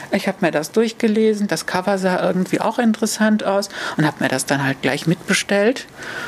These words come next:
Und die Lektüre war auch entsprechend gut. Das ist ein relativ schmales Buch.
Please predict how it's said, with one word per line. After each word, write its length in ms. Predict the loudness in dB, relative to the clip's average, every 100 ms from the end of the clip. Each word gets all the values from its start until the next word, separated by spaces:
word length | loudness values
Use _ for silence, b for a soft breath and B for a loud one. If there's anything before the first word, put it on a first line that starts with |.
| B B -2
Und 220 | 0 0
die 60 |
Lektüre 680 | 0 0 0 2 2 2 0
war 180 | -2 -2
auch 120 | -2
entsprechend 580 | -2 -2 -4 -4 -2 -4 -6
gut. 380 | 0 0 0 -4 -8 -18 -18 -18 -20 B B B -6
Das 140 | -4 0
ist 180 | 2
ein 60 | 2
relativ 400 | 2 2 0 -2
schmales 440 | 0 2 2 0
Buch. 520 | -2 0 2 2 -4